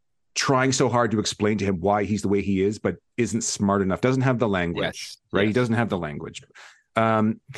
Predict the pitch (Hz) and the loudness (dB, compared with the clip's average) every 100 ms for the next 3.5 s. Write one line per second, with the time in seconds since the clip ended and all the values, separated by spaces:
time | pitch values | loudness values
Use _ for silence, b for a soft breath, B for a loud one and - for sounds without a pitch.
0 | B B B B _ _ _ 180 185 - | B B B B _ _ _ 2 2 -4
1 | _ 139 175 202 214 214 196 160 135 120 | _ 0 2 2 2 2 2 2 2 2
2 | 113 - 127 120 117 117 117 _ _ - | -2 0 2 4 4 2 0 _ _ -20
3 | - 104 117 110 110 | -12 -6 -2 0 -2